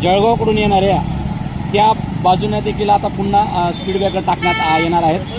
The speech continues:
साधारणतः दोन दिवसात हे दोन्ही रस्त्यांच्या या, या ठिकाणी स्पीड ब्रेकर टाकले जातील. आता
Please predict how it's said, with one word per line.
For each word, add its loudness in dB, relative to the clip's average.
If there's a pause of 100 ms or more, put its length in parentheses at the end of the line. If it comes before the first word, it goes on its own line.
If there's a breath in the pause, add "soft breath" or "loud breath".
(400)
साधारणतः 2
दोन 2
दिवसात 2 (200)
हे 0
दोन्ही 2
रस्त्यांच्या 0 (360)
या, 0 (180)
या -2
ठिकाणी -4 (640)
स्पीड 0
ब्रेकर -2
टाकले -2
जातील. -4 (1000)
आता 2